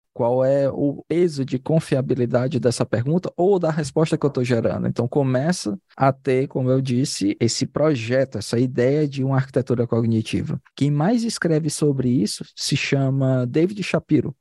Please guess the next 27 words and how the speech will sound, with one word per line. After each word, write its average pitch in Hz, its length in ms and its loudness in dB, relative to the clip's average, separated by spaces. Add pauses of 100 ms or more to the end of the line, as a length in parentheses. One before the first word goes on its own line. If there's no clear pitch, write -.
cientista, 175 560 -2
um 190 60 -4
pesquisador 135 840 0
independente, 123 960 0 (280)
tem 139 100 0
muito 143 260 0
material 151 380 0
legal. 117 500 -2
Acho - 140 -14
que 170 220 0
daria 151 400 0
até 151 160 -2
pra 185 100 -4
deixar 147 460 0
nos 123 400 -2
links, 127 640 -4
pelo 127 160 4
menos 127 240 -2
dois 143 240 0
livros 135 340 -2
dele 127 220 0
que 160 100 -2
são 160 160 -2
abertos 135 540 -2 (120)
sobre 143 300 2
esses 139 220 -2
temas. - 360 0